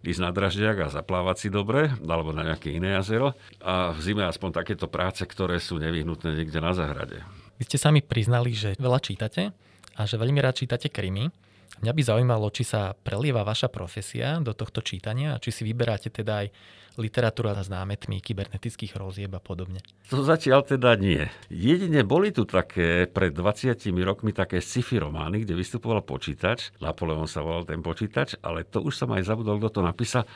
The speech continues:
Speaker 1: Takýchto románov, dobrých románov veľa nie je. Čiže ja sa priznám, ja čítam niekoľko typov literatúry, niekedy viac kníh naraz.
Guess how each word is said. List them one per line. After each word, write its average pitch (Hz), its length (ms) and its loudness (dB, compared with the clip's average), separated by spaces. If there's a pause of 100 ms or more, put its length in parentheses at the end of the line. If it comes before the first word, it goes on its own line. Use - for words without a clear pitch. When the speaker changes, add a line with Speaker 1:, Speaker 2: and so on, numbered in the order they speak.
(160)
Speaker 1:
Takýchto 160 480 2
románov, 139 400 6
dobrých 120 300 4
románov 113 260 4
veľa 110 240 4
nie 92 400 4
je. - 20 -10 (200)
Čiže 113 300 2 (340)
ja 127 160 4
sa 139 80 2
priznám, 123 400 2
ja 90 60 4
čítam 113 360 2 (220)
niekoľko 101 480 2
typov 104 320 0
literatúry, 87 880 0
niekedy 127 320 4
viac 120 240 2
kníh 95 240 0
naraz. 85 480 -2